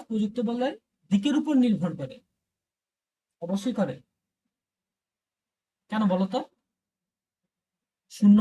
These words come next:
কাজ প্রযুক্ত বলের দিকের উপর নির্ভর করে। W equal to F S cos theta। ধরো তোমার এফ এর ভ্যালু আছে, এস এর ভ্যালু আছে, দুইটাই কি জিরো থেকে বড়। যদি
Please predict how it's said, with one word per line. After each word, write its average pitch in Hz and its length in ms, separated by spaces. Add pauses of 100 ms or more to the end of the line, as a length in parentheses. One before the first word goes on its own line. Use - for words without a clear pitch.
(120)
কাজ 277 120 (120)
প্রযুক্ত 202 360
বলের 254 240
দিকের 247 240
উপর 247 120 (100)
নির্ভর 196 320
করে। 143 140 (340)
W - 80
equal 240 240 (140)
to 269 100 (1160)
F - 40 (400)
S - 40 (720)
cos 277 220 (320)
theta। - 280 (720)
ধরো 180 280
তোমার 254 160 (120)
এফ 185 140
এর 214 120
ভ্যালু 220 200 (120)
আছে, 240 200 (600)
এস 185 200
এর 233 140
ভ্যালু 233 200 (140)
আছে, - 200 (480)
দুইটাই 226 300
কি 127 100 (720)
জিরো 208 260
থেকে 262 140 (120)
বড়। 185 140 (2500)
যদি 208 340